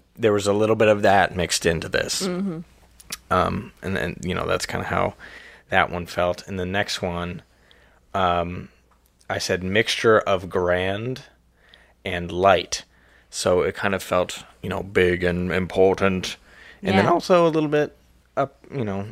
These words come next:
Speaker 1: not as, not as serious, um, with a very recognizable melody. Like, if I could hum it now, I would. It, when you put that recognizable melody in, you remember that song forever.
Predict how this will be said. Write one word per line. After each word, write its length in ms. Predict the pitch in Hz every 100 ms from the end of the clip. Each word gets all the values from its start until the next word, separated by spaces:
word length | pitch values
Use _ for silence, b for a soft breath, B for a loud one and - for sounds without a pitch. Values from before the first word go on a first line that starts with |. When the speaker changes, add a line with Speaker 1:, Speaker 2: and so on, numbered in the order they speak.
| -
Speaker 1:
not 240 | 131 107
as, 380 | 95 87 - - - _
not 200 | 110 101
as 120 | 92
serious, 560 | - 92 85 80 - - b b b b -
um, 320 | 92 87 92 -
with 140 | 101
a 80 | 92
very 300 | 87 95 95
recognizable 640 | 90 87 - 78 85 - 71
melody. 560 | 80 69 - - - _ _
Like, 280 | 78 76 - B B B B -
if 160 | 87
I 80 | 90
could 140 | 87
hum 160 | 90 98
it 60 | 85
now, 200 | 92 87
I 60 |
would. 480 | 85 98 92 80 - - _ _ _
It, 460 | 73 87 - 76 -
when 180 | 98 95
you 80 | 85
put 240 | - -
that 180 | 90 78
recognizable 580 | 92 90 87 87 87 85
melody 460 | 85 87 85 82
in, 100 | 82 85
you 140 | 85
remember 300 | 82 82 80
that 180 | 85 -
song 220 | - 78
forever. 440 | - 78 71 57